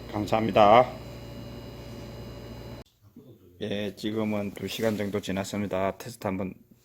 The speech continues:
된 걸. 아, 시원합니다. 아, 아. 어우, 시원, 시원, 시원. 어,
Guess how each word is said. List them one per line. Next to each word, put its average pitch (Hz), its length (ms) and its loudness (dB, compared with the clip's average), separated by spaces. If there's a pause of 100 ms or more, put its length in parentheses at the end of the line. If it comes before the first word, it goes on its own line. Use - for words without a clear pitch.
(580)
된 110 160 4
걸. 101 340 4 (2000)
아, 123 460 2
시원합니다. 120 540 8 (2500)
아, - 800 -4 (1700)
아. - 220 -8 (1300)
어우, 117 280 0
시원, 104 340 -2
시원, 98 300 -2 (1000)
시원. - 300 2 (1400)
어, 95 300 -8